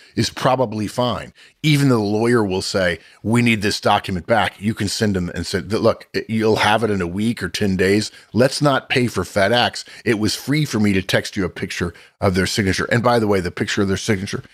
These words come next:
is good in court. Not that it would ever go to court, but if lawyers are involved, isn't that part of the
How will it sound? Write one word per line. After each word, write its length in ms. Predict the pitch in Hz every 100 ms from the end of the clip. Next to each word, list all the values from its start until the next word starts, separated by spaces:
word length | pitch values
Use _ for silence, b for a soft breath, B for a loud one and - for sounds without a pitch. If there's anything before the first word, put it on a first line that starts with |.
| B B -
is 200 | 87 101
good 260 | 98 87
in 140 | 85 80
court. 420 | - 85 76 - B B B B B -
Not 300 | 113 113 -
that 160 | 101 - _
it 140 | 101 73
would 160 | 90 -
ever 360 | 90 85 85 -
go 180 | 95 98
to 80 | -
court, 420 | - 82 80 -
but 160 | 87
if 140 | 82 -
lawyers 460 | 85 98 95 85
are 100 | 85
involved, 480 | 80 80 82 78 85 -
isn't 320 | 92 92 80
that 360 | 92 82 - -
part 280 | 90 87
of 260 | 82 78 76
the 260 | 82 80